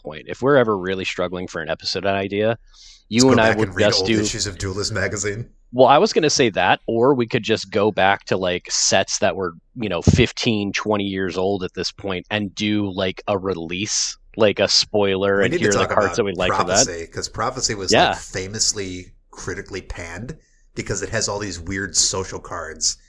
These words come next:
Speaker 2: and Commander
Speaker 1: Just
Speaker 2: didn't exist. But
Speaker 1: let's
Speaker 2: now
Speaker 1: just
Speaker 2: we can
Speaker 1: do
Speaker 2: look back
Speaker 1: that.
Speaker 2: on it and we see, like, "Oh, look at all
Speaker 1: Yeah.
Speaker 2: these weird cards that are group hug twenty years before they created group hug."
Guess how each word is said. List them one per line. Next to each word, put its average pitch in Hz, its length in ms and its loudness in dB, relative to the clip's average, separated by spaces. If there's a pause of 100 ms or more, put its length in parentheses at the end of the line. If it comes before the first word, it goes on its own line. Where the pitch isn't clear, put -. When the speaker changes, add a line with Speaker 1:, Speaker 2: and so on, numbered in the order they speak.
(240)
Speaker 2:
and 95 140 -10
Commander 90 320 -6
Speaker 1:
Just - 120 2
Speaker 2:
didn't 87 200 -8
exist. - 600 -4 (340)
But 95 200 -4
Speaker 1:
let's 143 160 4
Speaker 2:
now 131 60 2
Speaker 1:
just 294 100 2
Speaker 2:
we - 60 0
can 113 120 -8
Speaker 1:
do 123 140 2
Speaker 2:
look 190 100 0
back 80 180 4
Speaker 1:
that. 95 120 -2
Speaker 2:
on 92 60 -8
it 92 60 -4
and 92 100 -6
we 92 80 -6
see, 98 240 -2
like, 87 460 -10 (380)
"Oh, 123 140 0
look - 200 -4
at 233 60 8
all 170 80 8
Speaker 1:
Yeah. 98 60 0
Speaker 2:
these 92 140 -6
weird 107 440 -4
cards 110 400 -2
that 98 160 -6
are 95 120 -6
group 92 340 -8
hug 92 260 -4 (360)
twenty 156 480 -6
years 143 260 -4
before 127 280 -4
they 113 100 -4
created 104 400 -6
group 107 280 -8
hug." 98 280 -8